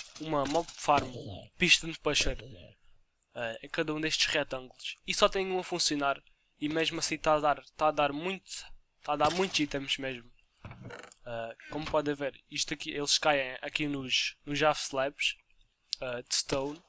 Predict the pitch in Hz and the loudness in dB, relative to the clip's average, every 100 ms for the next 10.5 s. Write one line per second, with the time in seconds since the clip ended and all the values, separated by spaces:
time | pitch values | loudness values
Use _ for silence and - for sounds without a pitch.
0 | _ _ _ _ - 117 113 107 - - | _ _ _ _ -18 -10 -10 -10 -14 -20
1 | _ _ 143 147 160 - 160 139 - - | _ _ -4 0 0 0 0 -2 -2 0
2 | 160 - 151 165 156 - 156 - _ _ | 0 0 -2 0 0 -2 -8 -8 _ _
3 | _ _ _ - - _ _ _ _ _ | _ _ _ -20 -20 _ _ _ _ _
4 | - 120 120 139 143 151 143 143 147 147 | -10 -8 -6 -6 -4 -2 0 0 -2 -2
5 | 143 143 160 147 135 - 139 135 - _ | -2 -2 -2 0 0 -2 -8 -10 -14 _
6 | _ _ - 135 139 151 160 - 170 175 | _ _ -2 -2 0 0 0 0 2 4
7 | - 143 143 - - - - _ _ 143 | 4 4 2 0 -4 -8 -12 _ _ 0
8 | 147 - - - 131 131 - - 139 131 | 2 2 0 -2 -6 -2 -2 -2 -4 -4
9 | 135 135 143 - - 151 139 135 151 147 | -4 0 0 2 2 2 0 -6 -4 -4
10 | 156 151 147 - - | -2 -2 0 0 -2